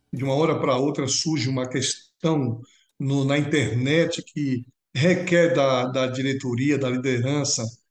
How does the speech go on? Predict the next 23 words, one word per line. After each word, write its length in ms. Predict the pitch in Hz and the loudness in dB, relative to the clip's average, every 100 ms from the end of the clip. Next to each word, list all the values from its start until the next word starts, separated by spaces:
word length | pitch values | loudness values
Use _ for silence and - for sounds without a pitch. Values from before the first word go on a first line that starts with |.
| _ _ - | _ _ -6
uma 300 | 135 139 131 | -2 0 2
reflexão, 880 | 131 131 143 135 - - 139 147 131 | 0 0 0 0 0 -2 -2 -2 -4
um 80 | |
posicionamento. 1120 | 120 139 127 - 139 120 117 135 143 - - - - - - - - | -2 -4 -2 -2 -2 0 0 2 0 0 -4 -4 -6 -8 -18 -12 -2
Eu 320 | 143 151 143 151 | 2 2 0 -2
diria 480 | 151 165 170 180 180 | 2 4 4 4 2
que 440 | - 170 170 160 | 0 0 2 2
tem 140 | 170 160 | 0 0
sido 280 | - 175 156 | 0 -2 -2
um 40 | |
tempo 260 | 165 165 151 | -2 -4 -2
muito 300 | 165 165 139 | -2 -2 -4
bom. 200 | 123 113 | -4 -2
Primeiro, 420 | 156 165 185 190 | 0 4 4 4
de 420 | 185 190 180 160 | 2 2 2 0
perceber 720 | 196 185 156 117 143 160 170 - - _ _ _ | 0 2 0 0 2 2 2 -8 -18 _ _ _
a 100 | 151 | -2
unidade 640 | 175 196 160 160 175 180 180 | 0 0 0 0 0 0 0
da 120 | 185 | 0
diretoria 920 | 190 185 185 170 135 156 180 185 175 | 2 0 0 -2 -2 0 2 2 2
atual, 640 | 175 175 156 120 107 104 - | -2 -2 -2 0 -2 -6 -10
né? 200 | 117 156 | -6 -4
Eu 200 | 202 208 | -2 -4